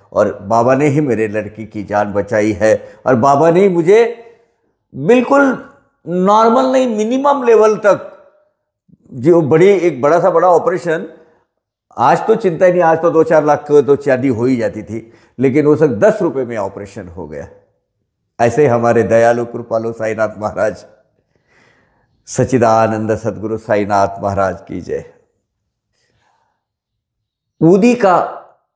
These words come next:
जो महत्व है, उदी की जो महत्ता है, वो जताने वाली एक लीला हमने अभी सुनी तलवड़ेकर साहब की, उनके लड़की के साथ जो हुई, क्योंकि संस्थान के तरफ से उनको जो पैकेट, किसे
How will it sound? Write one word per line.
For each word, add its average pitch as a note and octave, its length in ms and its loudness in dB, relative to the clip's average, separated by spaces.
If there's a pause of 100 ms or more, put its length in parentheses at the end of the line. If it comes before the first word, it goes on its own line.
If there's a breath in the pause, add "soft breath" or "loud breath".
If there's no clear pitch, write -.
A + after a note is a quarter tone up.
जो C#3 300 2
महत्व D3+ 540 0
है, F2 540 -6
उदी C3+ 360 -2
की D#3+ 160 -4
जो D3+ 160 4
महत्ता C#3 460 0
है, F#2+ 480 -6 (100)
वो C#3+ 100 2
जताने C3+ 440 0
वाली A2 360 0
एक G#2 600 -8
लीला B2 280 2
हमने G#2+ 320 -4
अभी F#2+ 200 -4
सुनी G2 460 -10 (320)
तलवड़ेकर A#2+ 520 2
साहब F2+ 220 -4
की, - 560 -16
उनके A2 280 -2
लड़की G2+ 340 -2
के G#2+ 120 -4
साथ G#2 220 -4
जो G2 220 -6
हुई, G#2+ 360 -4 (200 loud breath)
क्योंकि D3 240 2
संस्थान D3+ 480 0
के D#3 100 0
तरफ C3 320 -2
से C#3 80 2
उनको B2+ 280 0
जो A#2+ 140 0
पैकेट, B2 500 -2
किसे B2 460 0